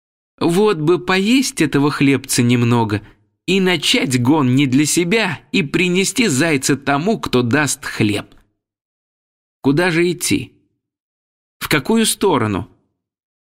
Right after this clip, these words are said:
У людей в таких случаях является раздумье, а про гончую собаку охотники говорят: «Собака скололась». Так и травка скололась.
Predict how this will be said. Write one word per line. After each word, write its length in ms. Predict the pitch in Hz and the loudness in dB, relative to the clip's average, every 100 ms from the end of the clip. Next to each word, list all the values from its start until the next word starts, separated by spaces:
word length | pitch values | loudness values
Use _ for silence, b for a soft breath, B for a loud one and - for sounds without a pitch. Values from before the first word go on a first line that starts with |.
| _ _ _ _ _ _ - | _ _ _ _ _ _ 0
У 100 | 117 | 2
людей 400 | 107 101 107 139 | 2 2 0 0
в 60 | |
таких 320 | 127 113 120 | -2 0 -2
случаях 480 | - 120 127 156 143 | 2 2 2 0 0
является 580 | 139 131 117 113 110 139 | 0 2 2 0 0 -2
раздумье, 680 | 160 170 110 101 92 87 92 B B B | -2 -2 -2 -2 -2 -6 -10 B B B
а 140 | 127 | -6
про 220 | 127 123 | -2 -2
гончую 560 | 113 117 160 175 - 131 | 0 0 0 -2 0 0
собаку 540 | - 113 113 165 - | 0 -2 0 -2 0
охотники 520 | 117 - 147 139 127 127 | -2 0 -2 0 -2 0
говорят: 500 | 120 123 107 101 - B B | 0 2 0 -2 -8 B B
«Собака 640 | - - 113 101 117 113 113 | -4 -2 -2 0 -2 -2 -2
скололась». 960 | - - 110 110 113 98 - - - - _ _ _ _ _ _ _ - | -4 -4 -2 2 0 0 -4 -10 -10 -12 _ _ _ _ _ _ _ -6
Так 240 | 127 147 | -4 0
и 60 | 190 | 0
травка 640 | 156 120 107 - 110 113 _ - | 0 0 -2 -4 -6 -6 _ -10
скололась. 840 | - 143 131 113 104 101 - - | -4 -2 0 2 0 -2 -4 -12